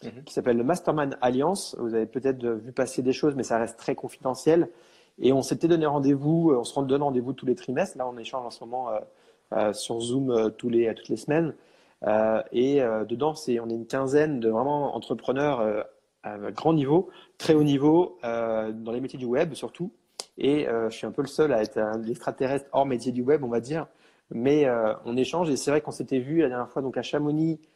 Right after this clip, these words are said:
Speaker 2: c'était fin février.
Speaker 1: Mhm.
Speaker 2: Euh, et déjà, on avait senti que, euh, c'était, euh,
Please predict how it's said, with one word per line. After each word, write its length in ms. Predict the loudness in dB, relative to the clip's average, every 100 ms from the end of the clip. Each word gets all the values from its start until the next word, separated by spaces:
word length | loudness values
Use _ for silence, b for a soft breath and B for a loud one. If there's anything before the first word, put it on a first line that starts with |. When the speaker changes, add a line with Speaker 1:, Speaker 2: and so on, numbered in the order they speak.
| b
Speaker 2:
c'était 260 | -12 -8 -4
fin 180 | 0 2
février. 600 | 2 4 6 6 2 -4 B B
Speaker 1:
Mhm. 80 | -6 0
Speaker 2:
Euh, 640 | 2 2 2 2 0 0 0
et 320 | 0 2 0
déjà, 720 | 0 2 4 4 4 2 -4
on 180 | -10 -6
avait 220 | -4 -4
senti 640 | -4 -6 -6 -8 -12 -12 -8
que, 60 | -4
euh, 480 | -2 -2 -4 -6
c'était, 420 | -8 -14 -10 -6 -4
euh, 200 | -4